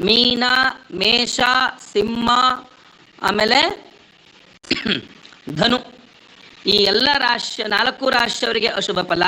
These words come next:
ಇದೆ. ಇನ್ನು ವಿಚಿತ್ರ ಫಲ, ಮಿಶ್ರ ಫಲ ಇರ್ತಕ್ಕಂತಹ ರಾಶಿಯವರು ಹಾಗೂ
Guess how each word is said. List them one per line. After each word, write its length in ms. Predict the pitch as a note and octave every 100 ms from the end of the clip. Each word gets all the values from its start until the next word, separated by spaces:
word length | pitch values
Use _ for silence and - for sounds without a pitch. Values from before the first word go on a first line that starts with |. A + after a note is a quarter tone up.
| G3+ G#3 G#3 -
ಇದೆ. 640 | D3+ D3+ G3+ F#3+ - - - - - - -
ಇನ್ನು 320 | B3+ C#4 C#4
ವಿಚಿತ್ರ 560 | C4 B3+ D4+ D4+ D4 C#4+ C#4+
ಫಲ, 140 | C4 C4 C4
ಮಿಶ್ರ 260 | A#3 - C4 C4
ಫಲ 200 | A#3+ B3 B3 B3+ - - - - _ - G#3
ಇರ್ತಕ್ಕಂತಹ 1080 | G#3+ G#3 A3 - A3 A#3 G#3 A3+ G#3 - - - - D3+
ರಾಶಿಯವರು 840 | F3 G#3 G#3+ - - G#3+ G#3 A#3 A#3
ಹಾಗೂ 880 | - - F3+ G#3+ A3 C4+ C#4 -